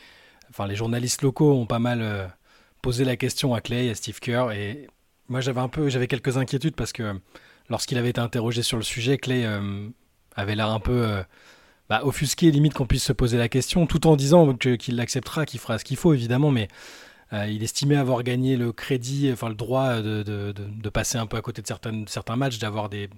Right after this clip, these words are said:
moments difficiles, et que ça voulait pas forcément dire qu'il fallait tout remettre en cause, euh, au niveau de la rotation.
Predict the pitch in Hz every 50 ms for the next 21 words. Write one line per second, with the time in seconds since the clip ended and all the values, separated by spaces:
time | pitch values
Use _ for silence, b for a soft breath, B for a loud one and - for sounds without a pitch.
0 | - _ _ _ 117 110 110 110 113 110 110 104 - 123 110 - 165 156 123 B
1 | B B B B B B B B B B - 104 - - - 110 104 107 104 101
2 | 98 101 107 107 104 - 110 - 123 104 - 123 117 117 113 120 120 - - -
3 | 123 107 104 - - 113 104 107 110 - - - 101 - 120 120 113 104 104 101
4 | 98 98 98 98 101 98 104 - 101 98 95 98 - 101 - - 143 147